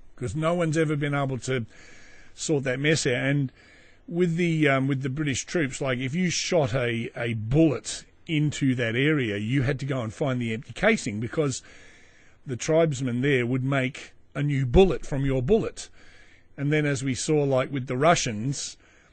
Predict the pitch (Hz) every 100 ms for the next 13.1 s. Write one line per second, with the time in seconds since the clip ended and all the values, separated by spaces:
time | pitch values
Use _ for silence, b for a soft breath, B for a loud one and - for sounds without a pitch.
0 | b - 143 175 180 120 113 113 127 135
1 | 135 139 139 127 160 165 156 151 - 165
2 | 165 156 139 147 147 143 131 - 151 139
3 | 127 120 - 147 139 120 120 117 143 151
4 | 151 156 135 - 127 131 117 - 156 143
5 | 127 113 110 110 113 123 127 - B B
6 | B B B B B - 170 143 135 135
7 | 139 135 135 135 131 135 139 - 143 151
8 | 175 131 104 104 120 120 - - 226 113
9 | - - 135 139 151 127 208 196 123 123
10 | 123 156 127 - b b b b b b
11 | b b b b - - 151 147 139 127
12 | - - - - - B B B 165 175